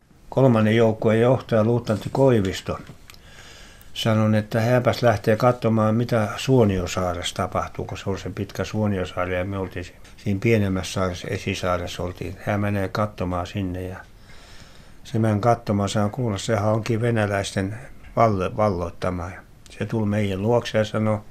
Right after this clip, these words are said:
"Työkin lähdette mukaan", ja lähdettiin sitten uimaan. Koska se keskitys oli niin kova, että mitkä veneet meillä oli tullut, niin ne oli kaikki säpäleen.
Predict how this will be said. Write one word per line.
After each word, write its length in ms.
"Työkin 340
lähdette 260
mukaan", 440
ja 260
lähdettiin 500
sitten 380
uimaan. 540
Koska 340
se 280
keskitys 600
oli 200
niin 260
kova, 280
että 200
mitkä 400
veneet 420
meillä 260
oli 140
tullut, 340
niin 80
ne 80
oli 120
kaikki 380
säpäleen. 600